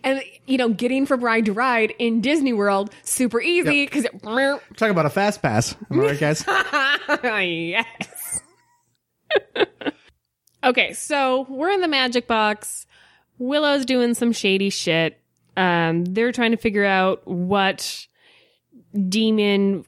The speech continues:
Speaker 1: can freeze people and
Speaker 2: Mm-hmm.
Speaker 1: eats diamonds. And this is where I paused. I was like, "I gotta say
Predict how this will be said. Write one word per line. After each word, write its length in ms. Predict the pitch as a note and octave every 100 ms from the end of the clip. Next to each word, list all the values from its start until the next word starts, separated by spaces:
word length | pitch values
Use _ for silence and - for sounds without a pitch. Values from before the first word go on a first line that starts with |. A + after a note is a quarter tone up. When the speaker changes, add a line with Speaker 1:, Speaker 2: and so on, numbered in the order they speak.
| -
Speaker 1:
can 320 | - G3 F3+
freeze 360 | - D4 C#4
people 400 | - B3 G#3 G#3+
and 120 | G3+ G3
Speaker 2:
Mm-hmm. 160 | D3+
Speaker 1:
eats 300 | A3 A3+ - - -
diamonds. 760 | G3+ G3 F#3 E3 D#3+ E3+ - - _ - _ _ -
And 120 | E4+
this 120 | G#4
is 80 | G#4+
where 140 | G#4+ G#4
I 20 |
paused. 320 | F#4+ G4 F#4+
I 40 | F4+
was 80 |
like, 180 | E4 D#4+ - _ -
"I 120 | D#4
gotta 320 | E4+ G4+ G4+
say 840 | G4 - G4+ C#4+ F3 E3+ F3+ G#3